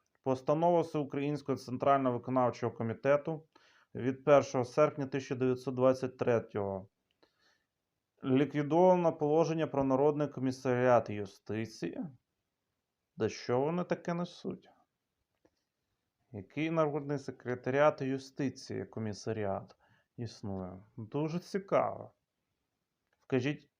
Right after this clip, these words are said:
в коментарях, що ви про це думаєте. Що він там все-таки приймає? Все це вже давно лі-, було ліквідовано.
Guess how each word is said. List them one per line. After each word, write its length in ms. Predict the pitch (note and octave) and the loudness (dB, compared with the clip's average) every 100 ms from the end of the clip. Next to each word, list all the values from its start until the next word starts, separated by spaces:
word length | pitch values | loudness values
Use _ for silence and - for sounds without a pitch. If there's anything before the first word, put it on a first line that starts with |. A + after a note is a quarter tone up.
| _ | _
в 140 | - | -14
коментарях, 640 | - C#3 C3+ C3 C#3 C3 A#2+ | -6 -2 -2 0 4 4 2
що 180 | - D3 | 0 2
ви 100 | C#3 | 2
про 160 | C3+ | -2
це 200 | B2+ C3 | -4 -6
думаєте. 680 | A#2+ A#2 G#2 G#2 F#2+ - G2+ _ _ _ _ _ _ _ | -4 -6 -6 -8 -10 -12 -14 _ _ _ _ _ _ _
Що 420 | - - D#3 D3+ | -18 -2 4 4
він 200 | C#3 C3 | 4 0
там 580 | C3 C3+ B2+ A2+ - - - | 2 2 4 0 -8 -14 -18
все-таки 540 | - C#3 C#3 C3 - B2+ | -6 -2 0 -2 -4 -6
приймає? 760 | - B2+ B2+ A#2+ G#2+ G2+ F#2+ - A2+ _ _ _ _ _ _ | -4 -2 -2 0 0 0 -6 -12 -20 _ _ _ _ _ _
Все 260 | _ C#3 C#3+ | _ -4 -2
це 220 | - C#3+ | 0 0
вже 220 | C3 C3+ | 0 -2
давно 340 | B2+ C3+ D3 | -2 0 -2
лі-, 80 | C#3 | -2
було 340 | A#2 A2+ C3 B2+ | -4 -2 0 0
ліквідовано. 720 | B2+ A#2+ A2 A2 F#2+ G2 | -2 -8 -2 -2 -2 -10